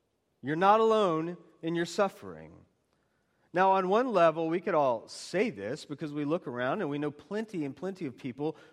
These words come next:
who are suffering. And so when we're suffering, we have plenty of others at our disposal who are experiencing the same suffering, if not worse.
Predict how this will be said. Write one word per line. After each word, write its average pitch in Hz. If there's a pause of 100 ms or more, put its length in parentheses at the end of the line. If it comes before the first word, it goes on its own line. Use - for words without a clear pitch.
who 175
are 196
suffering. 180
And 147
so 175 (200)
when 170
we're 208
suffering, 208
we 190
have 180
plenty 226
of 185
others 175
at 170
our 180
disposal 160
who 165 (200)
are 165
experiencing 185
the 165
same 208
suffering, 165
if 160
not 175
worse. 139